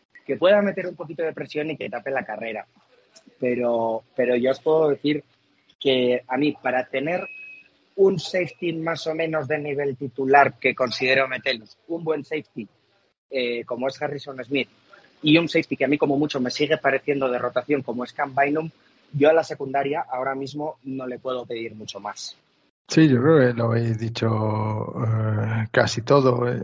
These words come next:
Speaker 2: eh, eh, eso sí, eh, una cosa que sí que me llamó un poco la atención, aunque al final no, no se <laughs> usa para mucho, solo para decir lo bueno que es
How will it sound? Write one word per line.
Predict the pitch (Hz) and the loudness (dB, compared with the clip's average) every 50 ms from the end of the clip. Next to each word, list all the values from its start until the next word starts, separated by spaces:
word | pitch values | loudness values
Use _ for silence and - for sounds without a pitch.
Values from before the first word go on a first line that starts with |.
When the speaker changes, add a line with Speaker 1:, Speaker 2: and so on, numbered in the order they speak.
| - - | -6 -6
Speaker 2:
eh, | 131 120 123 120 117 117 117 117 117 117 113 117 117 - - - - - - _ _ _ _ - - _ _ _ _ _ _ - 147 | -6 -4 -4 -4 -6 -4 -4 -2 0 0 0 0 -2 -4 -6 -12 -16 -20 -20 _ _ _ _ -20 -20 _ _ _ _ _ _ 6 6
eh, | 165 - - _ - - | 6 6 4 _ -2 2
eso | 160 139 - - 190 | 2 2 2 2 0
sí, | 185 208 - - - - | 0 0 -2 -2 -2 2
eh, | 147 135 139 - | 2 4 4 4
una | - 160 156 175 185 | 2 4 4 4 4
cosa | 208 202 190 190 180 | 4 2 0 0 0
que | 180 160 | 0 -4
sí | 143 147 | -4 -4
que | - 165 | -4 0
me | 160 160 156 151 151 151 147 | 0 2 2 4 2 2 2
llamó | 143 147 143 143 143 | 2 2 2 2 0
un | 135 131 | 0 -2
poco | - 131 131 139 | -2 -2 0 2
la | 127 131 | 4 4
atención, | 127 - - 127 123 120 - 139 143 147 143 143 143 - - | 4 4 2 -2 -2 -2 0 0 0 0 0 -4 -6 -8 -10
aunque | - 117 113 - - - - - - - - - | -12 -10 -10 -8 -8 -8 -8 -10 -14 -16 -18 -14
al | - 139 117 | -10 -10 -6
final | 113 - 120 113 117 120 123 127 131 | -2 0 2 4 6 6 6 6 4
no, | 131 131 131 131 131 127 127 123 123 120 - - - _ _ _ _ _ _ _ - - _ - 196 - - 139 | 4 4 4 4 4 2 0 -2 -6 -10 -14 -18 -20 _ _ _ _ _ _ _ -8 -8 _ -8 -16 -14 -10 -4
no | 139 123 110 | -2 0 0
se | 110 - 110 | 0 0 -2
<laughs> | - | -2
usa | - - 131 117 113 113 - - - - - 87 - - | 2 2 4 4 4 4 2 0 -8 -12 -12 -10 -6 -2
para | - 131 123 123 | 2 4 4 4
mucho, | 120 123 131 131 - - 156 180 180 170 | 4 2 0 -2 -2 -2 -4 -4 -4 -6
solo | - 135 123 117 113 | -4 -4 -4 -2 0
para | - 120 120 123 | 0 2 4 2
decir | 123 123 - 135 123 113 | 2 2 0 -2 -2 -2
lo | 123 110 | -2 -2
bueno | 113 117 117 123 | -2 -4 -4 -2
que | 120 120 120 120 120 120 120 | 0 2 2 2 2 0 0
es | 117 | -2